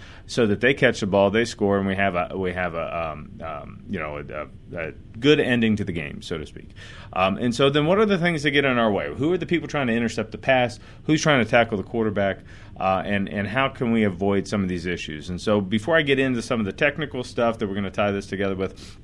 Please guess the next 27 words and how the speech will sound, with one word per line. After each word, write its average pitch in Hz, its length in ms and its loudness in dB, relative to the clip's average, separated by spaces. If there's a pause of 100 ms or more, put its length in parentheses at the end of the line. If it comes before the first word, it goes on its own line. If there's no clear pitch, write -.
(600)
what 110 160 2
I 131 120 8
wanna 123 240 2
do 95 300 0 (340)
is, 95 420 0
is 92 240 -2
do 113 140 0
a - 20 6
little 117 200 2
disclaimer, 104 640 -4
right? 104 220 0
So 107 140 -2
some 135 180 -2
of 139 60 -2
the 147 80 2
things 135 240 -2
that 117 100 2
I'm 117 80 2
gonna 117 140 0
say 107 240 2
today 95 320 0
are 87 180 0
legal 98 380 -2
and 87 120 -4
technical 92 520 -2
in 85 180 -4
nature. 95 380 0